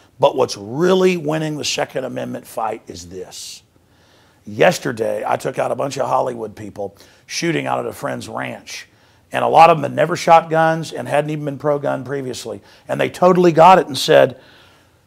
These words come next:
"I'm a good person. Why do the police just have guns? I just shot all these guns, including fifty cals. It was fun. It was safe."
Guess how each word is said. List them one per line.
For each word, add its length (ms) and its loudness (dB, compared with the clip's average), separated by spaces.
"I'm 260 6
a 60 8
good 260 6
person. 440 2
Why 200 8
do 60 2
the 80 -2
police 380 0
just 160 -6
have 220 2
guns? 340 0
I 140 2
just 200 -2
shot 280 6
all 160 4
these 160 -4
guns, 260 -4
including 300 -2
fifty 340 -4
cals. 460 -2
It 100 -2
was 140 -2
fun. 460 -2
It 100 -4
was 160 -6
safe." 480 -4